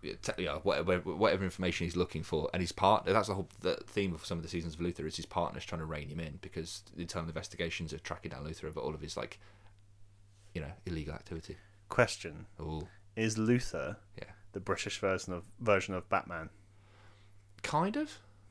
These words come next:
Speaker 1: Kind of, even though the
Speaker 2: Except
Speaker 1: last
Speaker 2: without the wealth, obviously.
Speaker 1: Yeah, I mean, he lives in a, like, a quite a rundown apartment in, in the show.
Speaker 2: Yeah.
Speaker 1: Uh, yeah, kind of. It's just sort of like th-, that. I don't think he,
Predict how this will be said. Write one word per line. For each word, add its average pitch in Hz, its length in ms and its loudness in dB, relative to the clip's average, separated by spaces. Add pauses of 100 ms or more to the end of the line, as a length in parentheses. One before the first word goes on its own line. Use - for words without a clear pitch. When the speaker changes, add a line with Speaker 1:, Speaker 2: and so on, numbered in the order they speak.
(560)
Speaker 1:
Kind 139 180 2
of, 160 100 0
even 143 180 4
though 135 100 4
the 120 60 8
Speaker 2:
Except 117 220 10
Speaker 1:
last 110 60 0
Speaker 2:
without 107 200 6
the 95 60 -6
wealth, 85 280 -2
obviously. 85 440 -6 (500)
Speaker 1:
Yeah, 101 420 6
I 90 80 -2
mean, 90 140 2
he 87 100 2
lives 85 200 0
in 80 80 0
a, 76 80 -2
like, - 180 -8
a 78 80 -2 (280)
quite - 160 0
a - 20 -2
rundown 78 280 -4
apartment 71 420 -4
in, 80 240 -6 (140)
in 85 60 -10
the 82 60 -8
show. - 220 -4 (220)
Speaker 2:
Yeah. 92 160 -8 (260)
Speaker 1:
Uh, 82 340 0 (520)
yeah, 190 260 10
kind 214 340 4
of. 65 220 2
It's - 200 0
just 104 240 0
sort 78 120 0
of 90 100 0
like 90 340 0 (160)
th-, - 220 -12
that. - 180 2 (160)
I 107 80 4
don't 190 120 6
think 202 120 2
he, 185 160 4